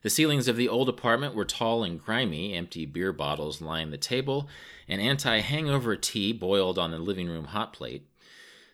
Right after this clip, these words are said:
The old Soviet-era wallpaper was covered with magic marker graffiti, some of which was our own. Daniel appeared at the door with his usual ironic grin, and Natasha spoke to him for a few moments.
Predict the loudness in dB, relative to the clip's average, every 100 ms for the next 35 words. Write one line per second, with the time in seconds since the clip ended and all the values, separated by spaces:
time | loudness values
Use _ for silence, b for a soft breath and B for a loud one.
0 | 0 4 4 4 4 4 4 4 6 6
1 | 4 4 2 0 -4 -2 -4 -2 -4 -2
2 | 0 2 0 -2 0 0 0 -6 -4 -4
3 | -4 -6 -6 -10 -6 -2 -2 -2 -4 -4
4 | -4 -6 -6 -6 -6 -4 -4 -4 -6 -12
5 | _ B B B B B 0 2 2 -2
6 | 0 2 2 0 0 2 4 4 0 -4
7 | -2 -2 -2 -2 -2 0 0 -2 -6 -2
8 | 0 2 2 -2 -2 0 0 0 -4 -2
9 | -2 -2 -6 -6 -6 -8 -8 -8 -8 -8
10 | -10 -12 -12